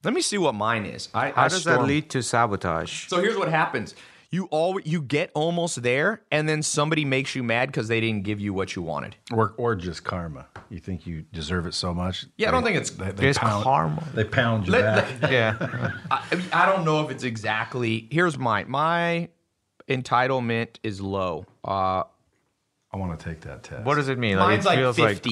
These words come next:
Speaker 1: percent.
Speaker 2: over, feeling over, like, you deserve things?
Speaker 1: Yeah, entitle-,
Speaker 2: Yeah.
Speaker 1: entitlement is the, uh, eighty percent of the United States at this point and eighty percent of the world, for example.
Speaker 3: But
Speaker 1: If
Speaker 3: you can
Speaker 1: you
Speaker 3: go to,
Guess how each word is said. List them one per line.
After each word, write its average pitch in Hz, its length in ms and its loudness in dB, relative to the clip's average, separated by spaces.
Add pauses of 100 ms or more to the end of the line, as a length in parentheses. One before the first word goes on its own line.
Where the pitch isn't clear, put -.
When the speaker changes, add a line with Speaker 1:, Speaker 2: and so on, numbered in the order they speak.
Speaker 1:
percent. 95 100 -14
Speaker 2:
over, 127 300 2
feeling 123 580 0
over, 117 380 2
like, 101 340 2
you 110 60 4
deserve 92 480 2
things? 123 360 -2
Speaker 1:
Yeah, 165 120 4
entitle-, 165 320 4 (140)
Speaker 2:
Yeah. 196 100 2
Speaker 1:
entitlement 262 680 2
is 185 200 2
the, 160 200 2
uh, 151 100 -2 (560)
eighty 202 220 0
percent 175 320 0
of 147 100 0
the 143 60 -4
United 131 320 0
States 117 460 0
at 113 120 2
this 110 160 0
point 110 340 -2
and 113 160 0
eighty 147 220 0
percent 135 300 -4
of 120 40 2
the 113 60 2
world, 101 260 -2
for 135 120 2
example. 120 420 0
Speaker 3:
But 117 120 2
Speaker 1:
If 139 40 0
Speaker 3:
you 190 60 0
can 220 80 2
Speaker 1:
you - 60 -
Speaker 3:
go 143 80 4
to, 127 60 -2